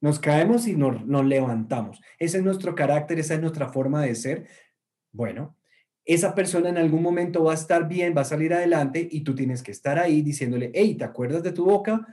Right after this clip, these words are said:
Vamos, ya que estás mejor, vamos a hacer esto". Bueno, ¿listo? Eso no significa que ustedes tengan que empezar a, a hacer descuentos locos y cosas así. No, no, no, tampoco. Lo que significa es que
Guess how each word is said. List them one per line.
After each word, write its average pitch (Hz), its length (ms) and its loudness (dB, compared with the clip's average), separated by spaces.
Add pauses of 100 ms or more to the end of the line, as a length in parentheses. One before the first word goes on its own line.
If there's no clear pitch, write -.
(200)
Vamos, 123 320 0
ya 120 140 -4
que 170 80 -8
estás 196 280 -2
mejor, 226 420 6 (240)
vamos 143 260 -2
a 139 40 -6
hacer 113 180 -6
esto". 101 240 -14 (160)
Bueno, 131 480 -4 (840)
¿listo? 208 340 -2 (220)
Eso 123 240 -2
no 180 100 4
significa 262 560 4
que 226 80 0
ustedes 143 300 2
tengan 170 240 0
que 175 80 -6
empezar 143 420 -2
a, 147 220 2
a - 340 -10
hacer 127 320 -2
descuentos 160 560 0
locos 190 560 2
y 143 60 -8
cosas 139 280 -4
así. 165 280 -6
No, 226 240 0
no, 147 160 2
no, 180 240 -2 (420)
tampoco. 131 600 -2
Lo 139 120 2
que 143 140 -2
significa 151 500 0
es 180 140 -2
que 190 460 -4